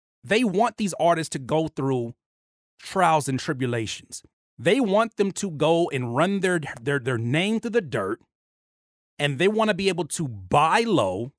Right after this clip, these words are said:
so they can sell high, right? I think a lot of folks look from the, from, from, from, from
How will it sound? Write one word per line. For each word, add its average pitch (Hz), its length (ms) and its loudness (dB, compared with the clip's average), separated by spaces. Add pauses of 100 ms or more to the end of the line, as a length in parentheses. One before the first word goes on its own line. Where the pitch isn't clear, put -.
(160)
so - 160 -4
they 151 120 0
can 143 180 -2
sell 175 520 0
high, 92 400 -8 (920)
right? 165 420 0
I 185 100 2
think 226 220 -2
a 196 60 0
lot 196 240 4
of 208 80 0
folks 220 360 0
look 170 400 0
from 208 200 0
the, 202 60 -6
from, 196 260 -12
from, 190 400 -6
from, 190 320 -8
from 175 440 -4